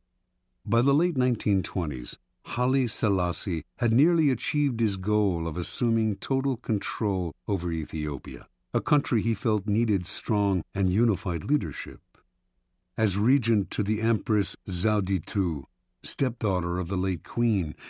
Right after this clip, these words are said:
and heir to the throne, Selassie had spent several years weakening the power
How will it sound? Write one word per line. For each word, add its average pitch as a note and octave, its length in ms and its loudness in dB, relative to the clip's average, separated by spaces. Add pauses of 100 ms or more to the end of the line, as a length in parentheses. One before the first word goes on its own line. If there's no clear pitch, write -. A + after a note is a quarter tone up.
(100)
and G#2+ 180 4
heir A2+ 220 2
to - 120 -2
the F2+ 140 0
throne, D#2+ 600 -2 (240)
Selassie D3+ 800 0
had B2 140 0
spent - 380 -2
several C3 580 0
years F#2 600 0 (200)
weakening C3 540 2
the G2+ 100 0
power G#2+ 540 0